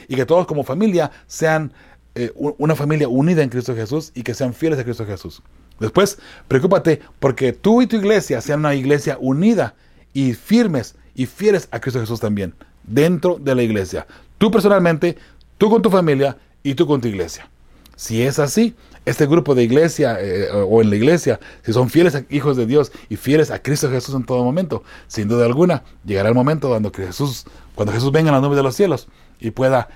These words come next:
llamarnos. Y en este caso, si estamos vivos todavía cuando Él venga, que pudiera pasar, ¿sabe? Por todo lo que estamos mirando a nuestro alrededor, las señales que están, que estamos mirando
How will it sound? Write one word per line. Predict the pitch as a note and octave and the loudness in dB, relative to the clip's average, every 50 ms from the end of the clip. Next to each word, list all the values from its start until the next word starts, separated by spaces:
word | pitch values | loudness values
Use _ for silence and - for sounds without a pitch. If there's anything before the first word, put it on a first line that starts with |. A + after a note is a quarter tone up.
| - - | -20 -20
llamarnos. | - F#2+ - F#2 G2 G#2 C#3+ F3 F#3+ G3 G3+ F#3+ - - - - - - - - - - | -10 -6 -6 -6 -4 -2 0 0 0 -2 -4 -8 -10 -12 -18 -20 -20 -20 -20 -20 -10 -4
Y | C3+ B2+ A#2+ A2+ | -2 0 2 2
en | A2 B2 | 0 0
este | A#2+ - C3 | -2 -4 -4
caso, | - B2+ B2 A#2+ B2 A2+ - - - - - - - | -2 -2 -2 0 -2 -4 -4 -10 -20 -20 -20 -20 -10
si | - - | -6 -4
estamos | G#2 - C#3+ D#3+ E3+ D#3 | 0 2 4 4 4 4
vivos | D3+ F#3 G3 G3+ E3 | 4 2 2 2 0
todavía | - F3+ E3+ E3 D#3 E3 D3+ | 2 2 2 4 4 2 0
cuando | - C3+ C3+ C#3 | 0 0 0 0
Él | C#3 C3 | 0 0
venga, | C3 C#3+ C3+ C#3 E3 E3 - _ - - _ _ | 0 0 0 0 -4 -6 -10 _ -20 -20 _ _
que | - A2+ G#2+ | -8 -8 -8
pudiera | - - A2+ A2+ G#2+ B2 D#3 D#3 - | -6 -6 -4 -2 0 0 0 0 -2
pasar, | - A#2+ A2 - E3 D3+ B2 | -4 -6 -6 -4 -4 -4 -4
¿sabe? | - C#3+ D3 E3 D3 - - _ _ _ _ _ _ _ - - - _ _ _ _ _ - - - - - - | -4 -6 -6 -6 -6 -10 -14 _ _ _ _ _ _ _ -20 -20 -20 _ _ _ _ _ -20 -20 -20 -20 -10 -6
Por | - - - | -4 -2 2
todo | - D3+ | 2 2
lo | D#3+ | 2
que | C#3 | 2
estamos | D3+ D3+ D#3 D#3 | 2 0 2 2
mirando | C#3+ C3 B2+ C3+ D3 D3+ | 2 2 2 0 0 0
a | |
nuestro | C#3 C3 A2+ B2+ | -2 -2 -4 -4
alrededor, | A2+ G#2+ A2 A2+ C3 | -4 -2 -2 0 0
las | C3+ B2 - | -2 -2 -4
señales | A2+ A2 B2 C#3 C#3 | -4 -4 -2 -2 -4
que | A#2 | -4
están, | - B2+ B2 B2 A2 | -4 -4 -4 -4 -6
que | F#2+ G#2 | -8 -10
estamos | F#2+ - A#2+ C3 B2+ | -8 -4 -2 0 2
mirando | A#2 A#2 B2 B2+ C3 B2+ A#2 | 2 2 2 2 0 0 -2